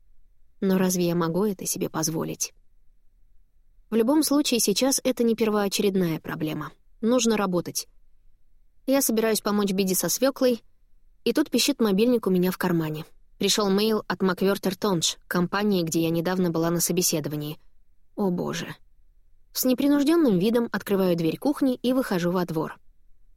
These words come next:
Майское солнце согревает поля, которые раскинулись передо мной. В кемпинге, состоящем из юрт, поднимается дымок от костра. Вдалеке в ясеневой роще слышатся крики галок.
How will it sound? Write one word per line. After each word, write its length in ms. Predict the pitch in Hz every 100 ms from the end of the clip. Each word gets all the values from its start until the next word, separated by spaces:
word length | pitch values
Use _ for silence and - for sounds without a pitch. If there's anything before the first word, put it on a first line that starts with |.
| -
Майское 400 | 190 190 185 180
солнце 300 | 175 226 220
согревает 520 | - 180 180 185 185 -
поля, 280 | 180 208
которые 380 | 220 185 196 190
раскинулись 540 | 180 175 - 202 180 -
передо 320 | 175 170 175
мной. 340 | 170 160 - - _ - - -
В 80 | -
кемпинге, 540 | 285 262 190 175 160
состоящем 640 | - 170 190 202 - 180
из 100 | 170
юрт, 320 | 190 262 - - _ - -
поднимается 500 | 220 254 311 294 233
дымок 360 | 202 202 233
от 100 | 214
костра. 460 | - 196 - 156 151 - - _ - -
Вдалеке 480 | 190 190 185 240 233
в 40 |
ясеневой 500 | 185 180 180 175 175
роще 280 | 180 226 180
слышатся 460 | - 185 196 - 165
крики 280 | 175 180
галок. 440 | 170 156 151 160